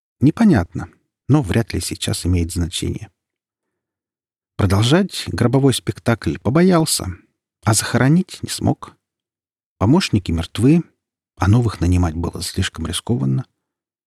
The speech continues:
Оставалось одно — сжечь прямо там, где спрятал.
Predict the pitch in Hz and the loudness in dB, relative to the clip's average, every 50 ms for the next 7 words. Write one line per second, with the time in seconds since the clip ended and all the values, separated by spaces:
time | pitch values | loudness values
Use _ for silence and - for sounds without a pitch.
0 | _ _ _ _ _ _ _ _ - - - - 120 156 185 185 160 - 131 113 | _ _ _ _ _ _ _ _ -8 -4 0 2 2 4 4 2 2 2 0 2
1 | 95 98 104 117 117 113 110 104 - _ _ _ _ _ _ _ _ - - 101 | 4 4 4 4 4 2 2 0 -6 _ _ _ _ _ _ _ _ -4 -2 0
2 | 113 - 180 202 208 - - - - - 151 - - 92 - - 117 110 87 87 | 2 4 4 2 2 0 -6 -8 -4 -2 0 2 2 2 2 0 2 2 2 0
3 | 87 90 87 - - - 90 92 98 - - 98 | 0 -2 -4 -4 -4 -2 -2 -2 -2 -2 -6 -10